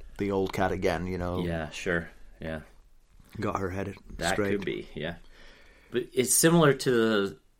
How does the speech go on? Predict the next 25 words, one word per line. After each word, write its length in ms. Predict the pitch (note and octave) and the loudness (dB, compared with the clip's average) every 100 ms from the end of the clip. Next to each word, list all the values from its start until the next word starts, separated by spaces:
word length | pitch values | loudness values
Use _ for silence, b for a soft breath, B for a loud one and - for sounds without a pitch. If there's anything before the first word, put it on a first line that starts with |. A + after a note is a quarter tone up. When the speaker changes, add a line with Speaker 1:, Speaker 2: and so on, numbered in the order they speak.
| _ | _
Speaker 2:
scene 540 | - - B2 A#2+ A#2 G#2+ | -8 -4 0 2 4 4
in 100 | F#2+ | 2
the 60 | |
show, 460 | E2 C#3 B2+ D#2 D2+ | 0 2 4 2 0
right? 460 | E2+ E2+ G#2+ A#2 - - | -4 -2 -2 -4 -14 -12
In 100 | G#2+ | -4
the 80 | G#2+ | -4
show, 640 | F#2+ - C#3+ B2 G2 G#2 - | -2 4 8 8 6 4 -2
she 300 | - - A#2 | -14 -8 -4
begs 500 | G2+ G#2 F#2+ F2+ E2+ | 0 2 2 2 -4
Ned 460 | F#2 F#2 E2+ E2 D#2+ - | -2 0 0 0 -4 -10
not 320 | F#2 D#2 - | -4 -4 -6
to 120 | - E2+ | -10 -6
go. 320 | E2+ C#2 - | -6 -6 -2
Speaker 1:
That's 240 | A2 - | -2 2
Speaker 2:
When 160 | A2 G#2+ | 4 4
Speaker 1:
right. 60 | G2+ | 8
Speaker 2:
Ned 220 | G#2+ G#2 | 8 8
interrupts 460 | G2+ G2 F2+ - - | 6 6 4 2 -4
her 100 | F#2+ | -2
and 160 | F2 | 2
Speaker 1:
That's 240 | A2+ G2+ F2 | 4 4 2
Speaker 2:
Jon. 100 | G#2 | 2
Speaker 1:
right, 240 | F#2 F2+ | 0 0
yeah. 180 | G2 F2+ | -4 -6